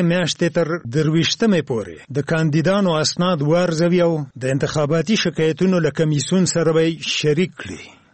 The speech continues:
د انتخاباتو د خپلواک کمیسیون رئیس ګلاجان عبدالبدی سیاد مخکې له دې ازادي راډیو ته ویلي چې که د یو کاندید احوال د انتخاباتو د قانون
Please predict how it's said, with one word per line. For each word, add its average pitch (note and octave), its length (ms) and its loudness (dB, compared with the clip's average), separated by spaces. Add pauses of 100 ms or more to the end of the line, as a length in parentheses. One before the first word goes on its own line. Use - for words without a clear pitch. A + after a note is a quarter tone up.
د C3+ 80 -4
انتخاباتو D#3 640 0
د E3+ 100 2
خپلواک F3 460 0
کمیسیون F3 500 0
رئیس F3 300 2
ګلاجان D#3 600 0
عبدالبدی D#3 760 0
سیاد D3+ 460 -2 (360)
مخکې F3+ 300 0
له E3 200 2
دې F3 140 2 (100)
ازادي D#3+ 420 2
راډیو D#3+ 320 2
ته D#3+ 120 0
ویلي D#3+ 340 2
چې D#3 320 -2 (180)
که D#3 80 0
د D3 60 2
یو D#3+ 200 2
کاندید E3+ 480 0
احوال D#3+ 560 0
د C3 80 -2
انتخاباتو D#3 800 0
د D3+ 80 0
قانون D#3 440 0